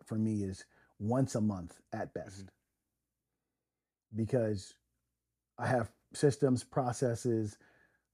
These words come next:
Speaker 1: questions, and everything I ask myself till I know, like, where it is and what's going on. And the same questions I pose to my clients, right, as mentors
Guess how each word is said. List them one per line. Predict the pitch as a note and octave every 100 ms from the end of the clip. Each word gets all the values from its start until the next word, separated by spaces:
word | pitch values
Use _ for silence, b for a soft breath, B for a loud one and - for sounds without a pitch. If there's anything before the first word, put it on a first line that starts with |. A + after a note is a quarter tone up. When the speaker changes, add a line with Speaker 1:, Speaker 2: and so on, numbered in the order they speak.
| -
Speaker 1:
questions, | - C3+ - C3 A#2 A2 G#2+
and | A2+
everything | A#2+ A#2 A2+
I | G#2+
ask | G#2 A2 G#2+
myself | - G#2+ A2+ G2
till | -
I | G2+ G#2
know, | G#2 F#2
like, | F#2 F2+ F2
where | A2 G2+ F#2+
it | G2
is | F2+ E2+
and | F#2
what's | F#2+ F#2
going | F#2+ F2+
on. | F#2 E2+ F2+
And | G2+
the |
same | G#2 E3
questions | - C3+ C3 A#2
I | A2
pose | - A#2+ G#2
to | G#2+
my | F#2+
clients, | F#2 D3+ C#3 F#2+ G2
right, | G2+
as | F2+ F#2
mentors | C3+ D3 F2